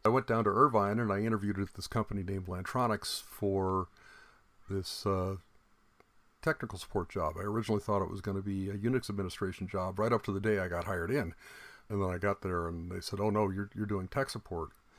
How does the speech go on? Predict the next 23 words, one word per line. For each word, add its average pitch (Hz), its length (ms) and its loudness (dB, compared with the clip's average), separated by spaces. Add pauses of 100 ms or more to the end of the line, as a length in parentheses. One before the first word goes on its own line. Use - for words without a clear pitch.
(580)
And 98 280 2
it - 60 -14
turns 151 200 2
out 92 160 4
I 85 40 0
was 92 160 -2
really 92 220 -6
good 101 220 0
at - 180 -6
it, - 140 -10
so, 92 600 -8
uh, - 140 -12
it - 360 -20
didn't 98 260 -4
turn 107 180 -6
out 87 160 -6
to 107 80 -10
be 92 220 -8
that 92 200 -6
much 95 200 -12
of 85 100 -12
an 90 80 -8
issue. 87 380 -8